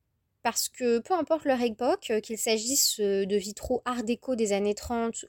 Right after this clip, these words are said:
ou d'art nouveau avec des formes organiques, ils sont le produit d'un savoir-faire ancestral précieux et c'est vraiment absolument somptueux à intégrer dans un projet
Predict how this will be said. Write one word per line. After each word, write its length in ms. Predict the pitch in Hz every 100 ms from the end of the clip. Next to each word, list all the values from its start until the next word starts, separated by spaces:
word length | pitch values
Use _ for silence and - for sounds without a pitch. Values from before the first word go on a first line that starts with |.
| _
ou 300 | 302 311 277
d'art 240 | 214 226 226
nouveau 440 | 233 208 247 247
avec 180 | 196 185
des 80 | 202
formes 260 | - 208
organiques, 520 | 196 185 190 247 349 185 - - - - - -
ils 100 | 196
sont 220 | - 320
le 100 | 262
produit 300 | 190 269 269
d'un 120 | 247
savoir-faire 680 | 220 220 202 202 - - 196
ancestral 680 | 190 - 202 - - 196 180 - _
précieux 580 | - 294 285 - 262 311 - _ - - -
et 100 | 208
c'est 240 | - 269
vraiment 360 | 226 233 233 190
absolument 540 | 196 - 254 247 226
somptueux 640 | 226 - 320 - - 247 240
à 60 | 214
intégrer 680 | 208 214 233 226 202 220 277 _ 190
dans 300 | 175 254 226
un 80 |
projet 500 | 190 - 262 208 262